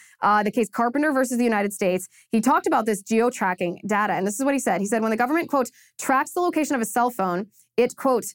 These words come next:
achieves near perfect surveillance as if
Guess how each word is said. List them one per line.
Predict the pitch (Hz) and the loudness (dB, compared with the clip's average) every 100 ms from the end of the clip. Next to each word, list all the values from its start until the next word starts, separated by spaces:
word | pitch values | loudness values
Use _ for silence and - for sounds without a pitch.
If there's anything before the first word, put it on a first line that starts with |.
| _ _ - | _ _ -4
achieves | 220 220 - 339 311 202 196 196 _ - | -2 -2 2 4 4 2 -2 -6 _ 0
near | 214 233 302 381 | 2 4 4 0
perfect | - 294 277 311 - | 0 -2 0 -2 -2
surveillance | 294 226 233 202 175 175 - _ _ - | -2 0 0 0 -2 -4 -10 _ _ -2
as | 226 202 - | -2 -2 0
if | 330 311 190 - | 2 2 0 -6